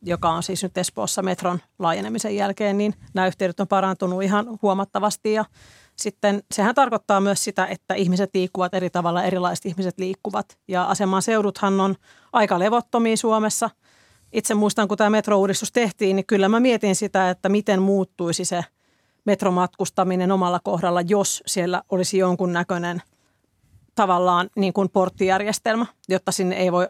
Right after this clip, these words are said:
kävellä ilman lippua missä tahansa kunnossa, vaan pitää olla ainakin siinä kunnossa, että pystyy kiipeämään niiden, <laughs> pystyy kiipeämään niiden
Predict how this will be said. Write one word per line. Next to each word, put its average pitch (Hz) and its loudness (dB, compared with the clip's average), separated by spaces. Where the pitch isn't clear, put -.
kävellä 175 0
ilman 190 -2
lippua 214 -6
missä 196 -2
tahansa 202 0
kunnossa, 220 -2
vaan 190 2
pitää 190 2
olla 180 4
ainakin 190 2
siinä 185 0
kunnossa, 185 0
että - -12
pystyy 190 0
kiipeämään 175 2
niiden, 175 2
<laughs> - -4
pystyy 311 4
kiipeämään 247 4
niiden 247 4